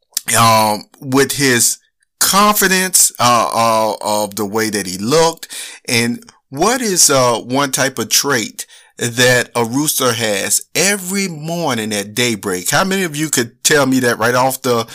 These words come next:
uh, bat, uh, what that trait is?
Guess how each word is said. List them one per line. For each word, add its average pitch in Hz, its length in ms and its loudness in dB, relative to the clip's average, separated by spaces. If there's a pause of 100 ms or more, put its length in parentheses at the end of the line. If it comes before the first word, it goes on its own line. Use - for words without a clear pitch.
(260)
uh, 110 220 0
bat, 104 480 0 (400)
uh, 104 300 -2 (220)
what 117 600 -2
that 117 160 2
trait 120 280 2
is? - 380 -8